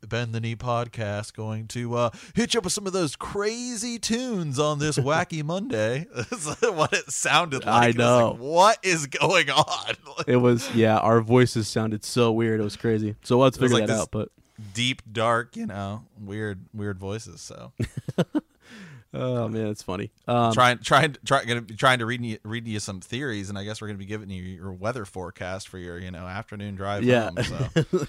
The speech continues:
Speaker 2: <laughs>
Speaker 1: really bizarre, uh, audio issues we were <laughs> having over there. So gotta get that ironed out a little bit here, and, uh, and, and we'll, and we'll have that Raven's Nest coming for you.
Speaker 2: Yeah, absolutely. Yep, can't wait for that. So.
Speaker 1: Eh, mm-hmm. And we have, uh, Black Council coming, coming as well. Uh, should be up,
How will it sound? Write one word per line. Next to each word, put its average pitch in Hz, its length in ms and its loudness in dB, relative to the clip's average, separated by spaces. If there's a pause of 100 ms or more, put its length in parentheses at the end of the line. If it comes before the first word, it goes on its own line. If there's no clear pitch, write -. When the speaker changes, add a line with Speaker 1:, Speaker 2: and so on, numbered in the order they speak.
(100)
Speaker 2:
<laughs> 110 120 -4
Speaker 1:
really 156 420 4
bizarre, 117 680 4
uh, 104 280 0
audio 104 480 2
issues 95 400 -6
we 127 60 -6
were 120 80 -2
<laughs> - 80 -6
having 127 300 4
over 107 220 -4
there. 101 180 -4
So 104 180 -2 (360)
gotta 190 220 6
get 165 160 2
that 147 180 6
ironed 127 340 6
out 117 220 6
a 113 60 0
little 110 240 -2
bit 104 240 -2
here, 98 340 -6
and, 95 260 -6
uh, 95 280 -6
and, 92 260 -10 (380)
and 101 320 -6
we'll, 95 260 -4
and 101 180 -10
we'll 98 120 -4
have 95 220 -2
that 90 200 -8
Raven's 92 380 -8
Nest 90 240 -10
coming 87 240 -10
for 80 260 -12
you. 80 180 -14 (300)
Speaker 2:
Yeah, 110 160 -2 (320)
absolutely. 104 460 -6 (160)
Yep, - 240 -4
can't 135 180 0
wait 123 100 2
for 123 100 0
that. 107 280 0
So. 107 220 -4
Speaker 1:
Eh, - 60 -4 (520)
mm-hmm. 117 400 -2
And 123 180 0
we 131 120 4
have, 120 440 4
uh, 107 320 0
Black 113 240 0
Council 143 600 -4
coming, 117 340 -4
coming 113 340 -4
as 104 160 -6
well. 110 320 2
Uh, 101 100 0
should 107 240 -6
be 107 180 -8
up, 104 300 -6